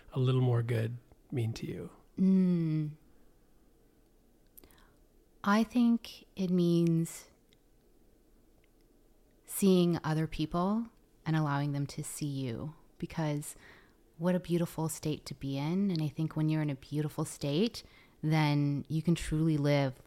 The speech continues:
Speaker 2: an intentional life. And going back to sending out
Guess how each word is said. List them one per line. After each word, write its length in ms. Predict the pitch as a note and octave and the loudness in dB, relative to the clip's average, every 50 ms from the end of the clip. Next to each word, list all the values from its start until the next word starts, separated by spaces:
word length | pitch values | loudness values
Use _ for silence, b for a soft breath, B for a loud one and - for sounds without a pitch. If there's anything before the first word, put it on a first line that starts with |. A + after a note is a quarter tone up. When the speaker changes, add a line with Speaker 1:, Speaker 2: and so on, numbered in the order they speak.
| - - | -6 -2
Speaker 2:
an 80 | D#3 | 0
intentional 960 | D3+ D3 D3 C#3+ - - - D#3 D3 C#3+ - - D#3+ D3 C#3+ C#3+ C#3 C3+ C#3 _ - - D3 | 0 2 0 -2 -4 -6 -6 -4 -4 -4 -2 -2 -2 -2 0 -2 -4 -6 -10 _ -16 -8 -6
life. 500 | D3 D3 D3+ C#3 C#3 C#3 - - - - B B B B B B B B | -2 -2 -2 -2 -4 -6 -8 -14 -20 -20 B B B B B B B B
And 160 | D#3 D#3 D3+ | 0 0 2
going 220 | D#3+ D#3 D#3 D#3 | 2 2 2 2
back 260 | D3 D#3 D3 D3+ - - | 0 0 -2 -4 -4 -8
to 360 | - - D#3 D3 C#3+ C#3 C3+ - - | -8 -4 -4 -2 -2 -4 -6 -8 -10
sending 440 | - - - E3 D#3+ D#3+ D3+ D3+ | -10 -4 -2 0 2 2 0 0
out 320 | - D3+ D3+ D3+ D3 C3+ | 0 -2 -2 -2 -2 -4